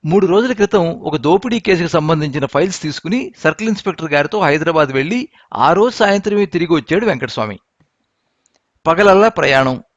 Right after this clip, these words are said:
అంతకు ముందు రోజు సరిగ్గా నిద్రలేదు. బడలికగా ఉంది. నిద్ర ముంచుకొస్తోంది.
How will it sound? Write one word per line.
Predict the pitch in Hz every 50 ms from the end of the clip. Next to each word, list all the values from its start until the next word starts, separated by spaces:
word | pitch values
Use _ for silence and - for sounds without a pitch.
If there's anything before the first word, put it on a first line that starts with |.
| _ _ _ _ _ _ _ _ -
అంతకు | 156 190 196 247 214 202
ముందు | 180 190 214 220
రోజు | 262 254 240 220 214
సరిగ్గా | - 175 147 160 151 202 214
నిద్రలేదు. | 175 139 107 139 135 123 117 113 101 117 110 92 - _ _ _ _ _ _ 117
బడలికగా | 107 104 117 127 165 196 233 233 - 202 160 170 151
ఉంది. | 127 123 123 120 123 107 - _ _ _ _ _ _ _ _ _ -
నిద్ర | 202 214 196 254 269
ముంచుకొస్తోంది. | 233 190 185 180 - - 156 131 - - 139 127 120 113 107